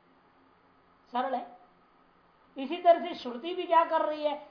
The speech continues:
क्यों बार बार कहती है? क्योंकि यह दुरधिगम तत्व होने के नाते पुनर्पुनर् जो वचन है, यह भूषण ही है, दूषण नहीं है,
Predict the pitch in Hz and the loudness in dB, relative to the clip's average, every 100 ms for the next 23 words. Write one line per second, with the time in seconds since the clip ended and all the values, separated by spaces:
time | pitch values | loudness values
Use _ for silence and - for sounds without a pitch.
0 | - 320 381 330 330 330 311 302 285 285 | -10 -6 4 8 8 6 2 0 -2 -2
1 | 277 269 - - 269 269 262 - 214 233 | -4 -4 -10 -12 -6 -4 -4 -4 -8 -6
2 | 277 277 339 370 370 320 - 269 262 254 | -4 -2 -2 -2 -2 -2 -2 -6 -6 -6
3 | 233 226 233 196 - - 185 233 370 - | -4 -4 -6 -8 -10 -18 -6 -2 -2 0
4 | 349 349 320 294 262 254 233 220 - - | -2 0 0 0 -2 -4 -4 -6 -8 -10
5 | 226 233 - 185 190 254 262 233 196 190 | -4 -4 -4 -12 -6 -4 -4 -6 -6 -8
6 | 190 - - 226 262 254 240 214 202 185 | -10 -18 -18 -10 -2 0 -2 -6 -10 -12